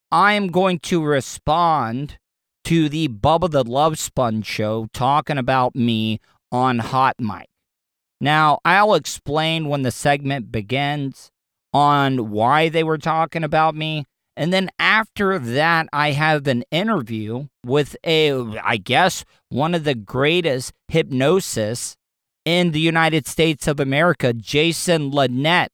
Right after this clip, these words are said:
I have him on for an interview. And then I'm gonna wrap everything up today. Wanna thank all of you people for listening to my show,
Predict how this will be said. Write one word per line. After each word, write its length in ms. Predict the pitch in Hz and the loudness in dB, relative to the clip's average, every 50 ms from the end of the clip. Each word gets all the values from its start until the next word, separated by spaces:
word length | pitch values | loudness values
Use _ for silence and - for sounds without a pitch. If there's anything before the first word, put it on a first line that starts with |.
| _ _ | _ _
I 180 | 123 131 139 | -2 0 0
have 400 | 139 143 151 165 160 156 151 143 | 0 2 2 2 4 4 2 2
him 280 | 123 151 170 180 185 175 | 2 2 2 2 2 0
on 380 | - - 156 151 151 147 143 127 | 0 0 2 2 2 2 0 -4
for 260 | - - 143 139 127 | -6 -2 0 0 0
an 140 | 123 120 - | 0 -2 -2
interview. 640 | - 120 120 113 107 101 113 113 113 113 123 131 - - - - _ _ | -2 -2 -2 -2 -4 -4 -4 -4 0 0 0 0 -2 -6 -18 -20 _ _
And 160 | 147 156 165 | -2 0 2
then 160 | 160 190 202 | 2 2 2
I'm 140 | 214 208 208 | 2 2 2
gonna 180 | 202 196 190 | 2 2 2
wrap 360 | 180 180 180 190 190 185 - - - | 4 4 4 4 4 2 0 -2 0
everything 840 | - 160 165 165 170 180 175 165 147 - _ - 170 170 160 156 - - - | 2 2 2 2 0 0 -2 -2 -2 -4 _ 0 2 2 2 -2 -4 0 2
up 200 | 151 165 165 - | 2 2 2 0
today. 400 | _ - 139 120 110 104 - - _ _ _ | _ -4 -2 -2 -2 -4 -6 -10 _ _ _
Wanna 280 | - 135 156 180 196 185 | -4 -2 0 2 2 0
thank 320 | - _ 185 185 180 156 | 0 _ 2 2 2 0
all 280 | - - 180 180 185 196 | 0 2 4 4 4 4
of 60 | 196 | 4
you 180 | 190 190 185 175 | 4 2 2 2
people 480 | - - 170 165 143 - 160 160 160 | 0 0 -2 0 0 2 0 0 0
for 280 | - - 139 127 127 120 | -2 -2 0 0 0 0
listening 600 | 120 135 156 170 - - 165 160 170 165 147 120 | 0 0 0 0 0 -2 -4 -2 -2 -2 -2 -4
to 180 | - - 185 | 0 0 0
my 240 | 202 208 190 170 160 | 2 4 2 2 2
show, 480 | 143 - - - 123 117 113 117 120 | 0 -4 -2 -2 0 0 0 -2 -4